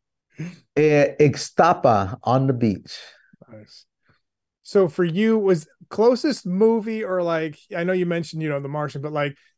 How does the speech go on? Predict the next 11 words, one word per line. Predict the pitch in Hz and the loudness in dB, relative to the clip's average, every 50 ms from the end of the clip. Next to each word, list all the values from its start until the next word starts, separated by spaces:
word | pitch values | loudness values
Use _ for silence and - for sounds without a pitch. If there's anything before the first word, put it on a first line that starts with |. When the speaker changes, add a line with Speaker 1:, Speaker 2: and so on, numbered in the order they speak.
| _ _ _ | _ _ _
Speaker 2:
in | - 208 208 208 | 2 4 4 2
space, | - - - - 190 185 165 151 156 - - - _ _ _ _ _ | 2 -2 -4 -2 0 0 0 -2 -4 -8 -12 -18 _ _ _ _ _
is | 175 156 139 | -8 -2 2
there | 185 185 180 175 | 2 4 4 4
a | 165 | 2
movie | 160 170 190 214 214 190 220 214 202 | 2 2 2 2 0 0 -2 -2 0
that, | 190 185 175 170 - | 0 -2 -2 -4 -6
like, | 185 175 165 160 151 139 | -6 -6 -4 -4 -6 -8
besides | 131 156 139 - 175 170 165 156 147 139 | -10 -12 -8 -4 -2 0 0 0 0 0
obviously | 160 151 147 147 135 120 151 151 143 143 143 - _ _ _ _ _ _ _ - | -2 -2 -2 -2 -6 -8 -8 -8 -8 -8 -10 -14 _ _ _ _ _ _ _ -2
the, | 156 151 147 147 - | -2 0 0 -2 -2